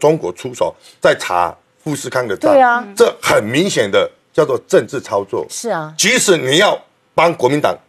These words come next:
Speaker 1: 这个会得到适得其反。
Speaker 2: 嗯。
Speaker 1: 对我们来讲，不见得是一件好事情。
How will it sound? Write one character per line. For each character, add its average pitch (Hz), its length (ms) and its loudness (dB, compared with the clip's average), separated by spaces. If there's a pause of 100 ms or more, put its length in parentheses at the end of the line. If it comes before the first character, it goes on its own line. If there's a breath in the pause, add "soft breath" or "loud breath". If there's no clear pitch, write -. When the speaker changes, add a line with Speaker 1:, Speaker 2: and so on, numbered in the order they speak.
Speaker 1:
这 180 100 2
个 139 100 4
会 175 160 2 (140)
得 120 100 2
到 123 200 2 (180)
适 254 320 2
得 101 220 -4
其 - 220 -8
反。 78 180 -4 (180 soft breath)
Speaker 2:
嗯。 190 200 -14
Speaker 1:
对 190 140 6
我 127 140 4
们 123 100 0
来 147 120 4
讲， - 220 0
不 127 80 -10
见 147 200 0
得 95 120 -6
是 127 160 -8
一 - 20 -10
件 131 140 -4
好 - 160 -10
事 123 100 -16
情。 101 240 -18